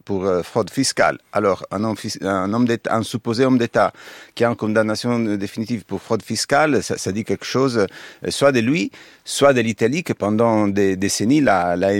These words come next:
aimé, euh, en partie éperdument, euh, même s'il y avait ces, ces problèmes à, avec la justice. En ça,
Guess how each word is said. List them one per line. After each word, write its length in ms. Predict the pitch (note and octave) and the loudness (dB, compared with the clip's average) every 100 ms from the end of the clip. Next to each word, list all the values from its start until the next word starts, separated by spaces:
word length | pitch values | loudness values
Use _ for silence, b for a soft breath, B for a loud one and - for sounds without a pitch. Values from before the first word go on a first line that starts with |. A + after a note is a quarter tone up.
| G#2 | 0
aimé, 400 | A2 A#2 C#3 C#3+ G2+ | 0 2 2 0 -4
euh, 260 | G2 E2+ E2 - | -4 -2 -6 -6
en 140 | A2+ G2 | -6 -2
partie 480 | A2 - C#3 C3+ - _ _ G#2 | -4 0 0 0 -4 _ _ -8
éperdument, 720 | - A#2+ G#2+ A2 A#2+ F3 G3 B B - | -6 -6 -2 0 0 -2 -6 B B -4
euh, 160 | F#2 F2+ | -2 0
même 200 | B2 D3 | 0 0
s'il 160 | - | 0
y 40 | F#2+ | 0
avait 180 | G#2+ | 0
ces, 640 | A2+ G#2+ F#2 F#2 F2 E2+ E2+ | 0 0 2 0 -2 -4 -6
ces 160 | - | -8
problèmes 340 | - F#2+ A2 A2 | -6 -4 -2 -2
à, 120 | F#2 | -2
avec 320 | C2+ F2 F2+ | -4 -6 -6
la 80 | G2 | -4
justice. 500 | A#2+ B2+ D3 A#2+ - B B B - | -4 -4 -4 -4 -8 B B B -6
En 120 | A2+ | -4
ça, 380 | - D3 E3 | 0 0 0